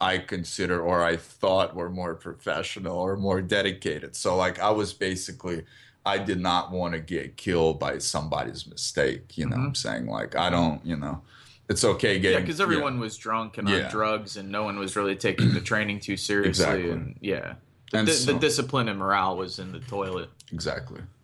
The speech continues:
Speaker 1: And so, and, you know, and so, like, I,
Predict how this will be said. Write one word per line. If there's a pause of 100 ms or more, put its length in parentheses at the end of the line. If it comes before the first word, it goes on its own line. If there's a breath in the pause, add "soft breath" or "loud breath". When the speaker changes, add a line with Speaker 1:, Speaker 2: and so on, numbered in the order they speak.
(580 loud breath)
Speaker 1:
And
so,
and,
you
know,
and
so,
like,
I,